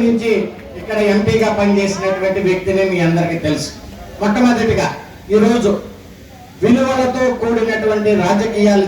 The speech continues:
చేసి, ఆస్తులను కూడా పోగొట్టుకొని, ఇప్పటికి కూడా వాళ్ళ పిల్లలు ఒక చిన్న ఇంట్లో ఉన్నటువంటి కుటుంబం మీకు తెలుసు. మరి ఆ కుటుంబంలో వాళ్ళ మనవడు శ్యామ్ ఈ రోజు ఈ పార్టీలో చేరి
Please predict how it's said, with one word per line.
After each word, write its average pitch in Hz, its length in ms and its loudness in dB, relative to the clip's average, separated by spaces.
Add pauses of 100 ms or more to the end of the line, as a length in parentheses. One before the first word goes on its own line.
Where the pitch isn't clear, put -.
చేసి, 202 280 0 (1120)
ఆస్తులను 240 560 2
కూడా 226 160 -2 (100)
పోగొట్టుకొని, 202 640 0 (720)
ఇప్పటికి 247 440 0
కూడా 240 180 0 (140)
వాళ్ళ 208 180 2 (160)
పిల్లలు 233 380 2 (480)
ఒక 175 80 -6 (200)
చిన్న 254 300 2 (200)
ఇంట్లో 233 260 -2 (140)
ఉన్నటువంటి 214 580 0 (460)
కుటుంబం 247 500 2
మీకు 147 200 -4
తెలుసు. 131 240 -6 (1000)
మరి 208 140 2 (120)
ఆ - 20 -2 (100)
కుటుంబంలో 240 560 2 (720)
వాళ్ళ 214 160 2 (140)
మనవడు 214 380 2 (440)
శ్యామ్ 233 360 2
ఈ 214 140 6
రోజు 226 240 0
ఈ - 40 0 (120)
పార్టీలో 208 400 2 (100)
చేరి 220 240 2